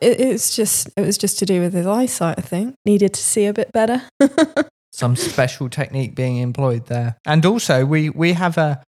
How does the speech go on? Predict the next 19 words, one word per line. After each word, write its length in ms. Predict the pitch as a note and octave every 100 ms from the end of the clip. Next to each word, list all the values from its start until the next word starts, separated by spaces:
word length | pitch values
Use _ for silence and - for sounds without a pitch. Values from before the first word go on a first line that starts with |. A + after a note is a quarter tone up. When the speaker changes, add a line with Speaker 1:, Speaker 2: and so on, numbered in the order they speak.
| _
Speaker 2:
bafta 540 | - - - - D#3+ C#3
game 340 | D#3+ E3+ D#3+
designer 680 | C3+ B2+ A#2+ A#2 A#2+ C#2 - _ _ _ _
on 200 | B2+ B2
the 140 | A#2 A2
show. 280 | - A#2+ B2 B2 - _ _ -
Speaker 1:
Yeah. 320 | A#3 G3+ F3 - _ _ _ _ -
Catherine. 460 | B3 - F#3 E3
Speaker 2:
Catherine. 560 | F3+ C#3 C3 - - - -
Speaker 1:
Mm, 440 | G#3+ G3 F3+ G#3
Cat. 240 | - F3+ B3+ -
Speaker 2:
Which 220 | C3 -
is 80 | C3+
pretty 340 | - A#2 B2
cool. 320 | - C3 G3 _ - -
Speaker 1:
It 100 | A3
is 160 | B3+ -
pretty 200 | G#4 F#4
cool. 360 | F#3 E3+ F#3